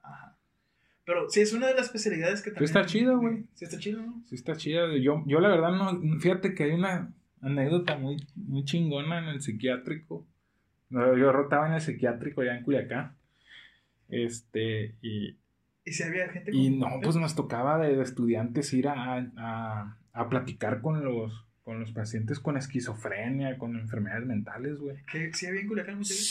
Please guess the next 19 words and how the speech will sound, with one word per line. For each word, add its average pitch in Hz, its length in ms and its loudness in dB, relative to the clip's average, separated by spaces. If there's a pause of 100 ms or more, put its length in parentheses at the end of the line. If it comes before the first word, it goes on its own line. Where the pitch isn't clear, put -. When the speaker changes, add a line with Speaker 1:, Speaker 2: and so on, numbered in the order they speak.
(120)
Speaker 1:
sí. - 80 -6
Speaker 2:
Está 113 240 -2
lleno, 127 460 4
Tito, 175 340 -2
güey, 147 160 -2
el 131 80 -6
psiquiátrico, - 640 -10
güey. 151 180 -16 (640)
Está 117 320 -4
lleno, 135 380 0
güey. 143 260 -10 (720)
Está - 160 -10
lleno 123 360 -2
de 120 60 -2
gente, 131 380 -4
güey, 110 180 -8 (200)
que 113 80 -10
lo 110 120 -4
necesita. 110 600 -4